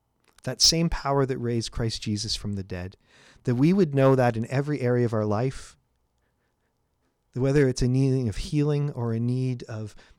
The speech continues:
answers in our workplace or a need of a place to live or whatever, whatever that need, we would know your incomparably great power. Hmm.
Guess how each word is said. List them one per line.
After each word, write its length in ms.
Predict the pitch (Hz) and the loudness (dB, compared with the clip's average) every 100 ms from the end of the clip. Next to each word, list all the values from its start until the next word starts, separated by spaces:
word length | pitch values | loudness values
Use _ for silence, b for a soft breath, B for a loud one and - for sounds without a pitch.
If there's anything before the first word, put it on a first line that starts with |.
| _ | _
answers 560 | 123 135 - 147 131 123 | -2 0 0 2 2 2
in 60 | |
our 140 | 113 104 | 2 2
workplace 720 | 120 143 - - 131 131 - | 2 0 2 2 2 0 -2
or 160 | 110 104 | -2 -2
a 80 | 107 | 0
need 220 | 120 131 | 0 0
of 100 | 117 | 0
a 60 | |
place 340 | 110 131 120 - | 0 2 2 0
to 80 | 113 | -2
live 460 | 110 127 127 123 | 0 2 2 0
or 60 | 101 | -2
whatever, 420 | 117 147 180 160 B B B | 0 0 0 0 B B B
whatever 340 | - 139 180 196 | 2 2 4 4
that 220 | 151 127 | 2 2
need, 240 | 123 117 | 0 2
we 120 | 123 | 2
would 220 | 160 165 127 | 2 2 2
know 180 | 127 | 2
your 240 | 127 117 110 - _ | 4 2 -4 -12 _
incomparably 960 | 135 131 131 135 123 117 107 107 110 101 | -4 -2 -2 0 2 2 0 0 -2 -4
great 400 | - 95 104 - | -2 -4 -4 -10
power. 460 | 98 90 95 92 _ _ _ _ _ _ _ _ _ _ _ _ _ _ _ _ _ _ _ _ _ | -10 -8 -8 -8 _ _ _ _ _ _ _ _ _ _ _ _ _ _ _ _ _ _ _ _ _
Hmm. 60 | _ | _